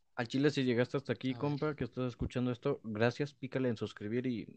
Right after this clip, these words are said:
Speaker 1: mm, bueno, güey, si llegaste hasta aquí, vas a escuchar.
Speaker 2: Sí, ya no hay
Speaker 1: Ya,
Speaker 2: más
Speaker 1: si quieren
Speaker 2: noticias,
Speaker 1: irse, ya,
Speaker 2: ya. <laughs>
Speaker 1: ya es pura planeación.
Speaker 2: Pura planeación.
Speaker 1: Pero si te quedaste, no mames, vas a escuchar lo que se viene.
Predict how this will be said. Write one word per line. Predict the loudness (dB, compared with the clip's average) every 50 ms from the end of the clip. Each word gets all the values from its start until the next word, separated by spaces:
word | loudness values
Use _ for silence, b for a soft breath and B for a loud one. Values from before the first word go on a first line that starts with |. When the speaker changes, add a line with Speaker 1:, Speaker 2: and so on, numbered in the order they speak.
| -20 _ -8
Speaker 1:
mm, | -6 -4 -4 -4 -2 0
bueno, | 0 0 0 0 -2
güey, | -4 -8 -10 _ _ -10
si | -6 -2
llegaste | 0 2 2 2 2 0
hasta | -2 -2 -4
aquí, | -4 -2 -2 -2 -4 -4 -8 _ _ -20 -14 _
vas | -4 -2 -2 -2
a | -4
escuchar. | -6 -8 -14 -14 -10 -10 -10 -10 -12 _ _ _ _ _ _ _ _ _ _ _ _ _ _ _ _ _ _ _ _ _ _ _ _
Speaker 2:
Sí, | -10 -6 -6 -4
ya | -4 -4 -4
no | -4 2
hay | 6
Speaker 1:
Ya, | 8 8 8
Speaker 2:
más | 8 4
Speaker 1:
si | 4
quieren | 6 6 6 8 6
Speaker 2:
noticias, | 6 4 4 6
Speaker 1:
irse, | 4 4 4
ya, | 2 0 -6 _ _ _
Speaker 2:
ya. | 0
<laughs> | 4 6 6 6 6
Speaker 1:
ya | 6
es | 4
pura | 4 4 4 4
planeación. | 4 4 4 4 4 4 2 2
Speaker 2:
Pura | 2 0 0
planeación. | -2 -2 -2 -2 -4 -2 2
Speaker 1:
Pero | 6 8 8 6
si | 6 6
te | 4 4 6
quedaste, | 8 8 8 8 8 6 6
no | 6 6 6
mames, | 6 6 6 4 4 0 -2 -8
vas | -4 0 0 0 0
a | 0
escuchar | 0 2 2 2 2 0 -2
lo | -2 -2
que | -2 -2
se | -2 0 0
viene. | 0 0 -2 -4